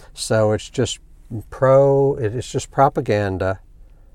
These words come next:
All these, these people that want us to believe in biomass, it's propaganda sponsored by the few people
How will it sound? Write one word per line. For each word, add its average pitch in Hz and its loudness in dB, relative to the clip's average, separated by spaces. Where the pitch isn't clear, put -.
All 120 4
these, 120 -4
these 104 -6
people 151 -2
that 95 -4
want 120 -2
us 117 -6
to 95 -4
believe 95 -6
in 82 -8
biomass, 123 -2
it's 104 -18
propaganda 113 -4
sponsored 113 0
by 107 2
the 98 -2
few 120 -4
people 110 -2